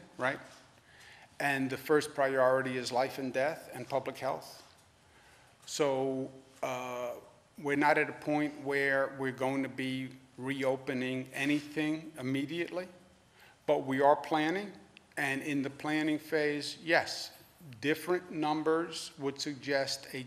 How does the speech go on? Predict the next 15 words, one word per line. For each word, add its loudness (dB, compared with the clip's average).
different -2
strategy, 2
balanced 4
by, 6
your 2
point, -2
people 6
are 12
mobile. 8
And 4
not 8
only 10
are 6
people 2
mobile 6